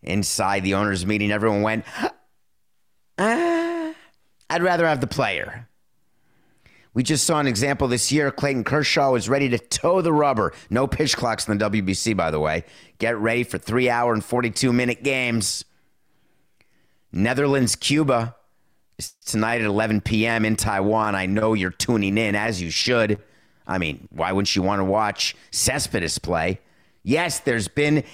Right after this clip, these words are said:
a Cespedes sighting, which is hard to imagine. So Clayton Kershaw ready to toe the rubber for the United States. And guess what?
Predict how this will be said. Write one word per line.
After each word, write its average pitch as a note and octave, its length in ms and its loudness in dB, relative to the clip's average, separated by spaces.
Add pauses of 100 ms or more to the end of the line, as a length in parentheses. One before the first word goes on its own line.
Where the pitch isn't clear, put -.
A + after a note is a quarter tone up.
(120)
a B2+ 160 0
Cespedes E3 880 -2
sighting, F#2+ 580 -4 (420)
which - 280 -2
is G2 140 -2
hard F#2 280 -2
to F2 160 -2
imagine. D#2 520 -6 (2250)
So D#3 160 -2
Clayton F#3+ 240 0
Kershaw F#3+ 360 2
ready F3+ 200 2
to E3+ 80 2
toe G3 220 2
the D#3+ 80 2
rubber D#3+ 480 2 (380)
for D#3 320 0
the C#3+ 80 4
United C#3+ 340 2
States. D3+ 520 0
And C3 200 2
guess D3+ 340 0
what? D3 420 0